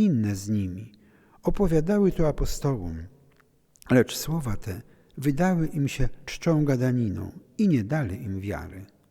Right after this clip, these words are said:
Jednakże Piotr wybrał się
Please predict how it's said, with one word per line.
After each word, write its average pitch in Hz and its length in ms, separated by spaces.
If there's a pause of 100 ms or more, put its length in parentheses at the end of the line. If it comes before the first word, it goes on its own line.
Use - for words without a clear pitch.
(520)
Jednakże 139 480
Piotr - 520
wybrał 110 520
się 147 360